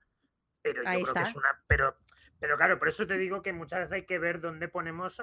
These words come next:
Speaker 1: eh, los números o los objetivos.
Speaker 2: Ujú.
Speaker 1: Eh, porque, porque yo creo que también es importante el hecho de, de, de, de pensar que estamos hablando con, con, con imágenes, ¿no? En realidad, y, y percibir a una imagen como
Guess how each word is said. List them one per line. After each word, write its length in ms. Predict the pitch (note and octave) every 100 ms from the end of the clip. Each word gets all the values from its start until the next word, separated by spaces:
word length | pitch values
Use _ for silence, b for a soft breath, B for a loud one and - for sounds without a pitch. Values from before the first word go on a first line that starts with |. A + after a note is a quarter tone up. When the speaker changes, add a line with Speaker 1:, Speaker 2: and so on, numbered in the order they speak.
| -
Speaker 1:
eh, 300 | D#3 C#3+ C3
los 220 | B2 B2 A#2+
números 540 | C#3 E3+ E3+ F3+ -
o 80 | D3+
los 160 | C#3 B2+
objetivos. 540 | B2 - - B2 G2 _ _ _ _ _ - -
Speaker 2:
Ujú. 180 | G3+ G#3
Speaker 1:
Eh, 320 | A#3+ A#3+ - - _ _ b -
porque, 380 | B2 A#2+ B2+ A#2+ _ - _ _ - _ _ _ _
porque 220 | C#3 B2+
yo 100 | C3+
creo 120 | C3+ C#3+
que 100 | D#3
también 280 | D3+ D3 D3+
es 120 | C#3+
importante 520 | D#3+ E3 D3+ D3+ D#3+
el 100 | D#3+
hecho 200 | D#3 F3
de, 240 | E3+ D#3+ b b b - -
de, 240 | C3 B2+ A2+
de, 240 | B2 A#2+ A#2 - -
de 160 | A#2+
pensar 340 | - A#2+ B2+ B2
que 80 |
estamos 280 | C3 D3 D3
hablando 360 | D#3 D3 D3+ D#3+
con, 360 | F3 F3+ D3+ -
con, 160 | C3 A#2+ A2+
con 220 | - B2+
imágenes, 480 | A2+ D#3 - A#2+ G2+
¿no? 180 | A2+ A3+
En 100 | B2+
realidad, 440 | A2 G#2 C3 F#3 -
y, 320 | B2 - - b b -
y 100 | -
percibir 560 | C#3 A2+ B2+ B2 C3+
a 120 | D3 D#3
una 200 | D3+ D#3
imagen 400 | D3 D3+ D#3 D3
como 400 | E3 D#3 C#3+